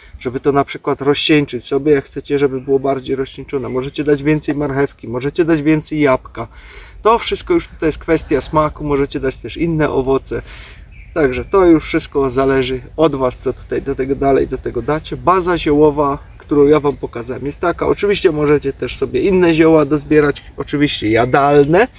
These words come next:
nie żadne inne i z tego można korzystać. Także zdróweczko. O, jakie to jest mocne, ziołowe teraz.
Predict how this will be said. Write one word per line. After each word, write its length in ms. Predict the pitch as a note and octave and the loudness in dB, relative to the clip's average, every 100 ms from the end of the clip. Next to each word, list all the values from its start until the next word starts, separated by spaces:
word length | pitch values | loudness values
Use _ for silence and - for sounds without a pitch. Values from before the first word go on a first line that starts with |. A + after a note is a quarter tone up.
| - - - - - - | -20 -16 -16 -14 -18 -8
nie 240 | D#3 D#3+ D#3+ | 2 6 6
żadne 380 | D#3+ D3 D3+ C#3 | 6 4 2 2
inne 420 | E3+ F3 G#3+ B3 - | 4 6 6 4 0
i 140 | C4+ B3+ | -8 -6
z 80 | |
tego 260 | - D#3+ D3+ | 2 4 4
można 320 | C#3 C3+ C3 | 2 0 0
korzystać. 680 | B2+ C3 B2+ B2 - - - - - - - - - | -2 0 0 -2 -8 -12 -14 -18 -20 -20 -20 -12 2
Także 340 | D#3 D3+ D3 - | 2 2 -4 -4
zdróweczko. 720 | C3 D#3 F3 E3 - - A2 - - - - - - - - - - - - - - - - - - - - - - - - - - - - - - - - - - - - - - - - - - - - - | -8 2 4 4 0 -6 -6 -6 -20 -20 -20 -20 -20 -20 -20 -20 -18 -16 -12 -12 -12 -16 -12 -12 -12 -10 -10 -10 -10 -10 -10 -10 -18 -20 -18 -20 -20 -10 -8 -2 -2 -2 -6 -4 -6 -8 -10 -8 -8 -8 -10 -4
O, 200 | C3+ C3+ | 0 4
jakie 240 | C3+ A#2+ | 2 0
to 100 | C3+ | -2
jest 120 | C#3 B2+ | -2 2
mocne, 400 | D3 - - C3 | 2 2 0 2
ziołowe 520 | C#3 C3 C#3 B2+ A#2+ | 4 6 6 4 0
teraz. 340 | A2+ A#2+ - | -4 -8 -10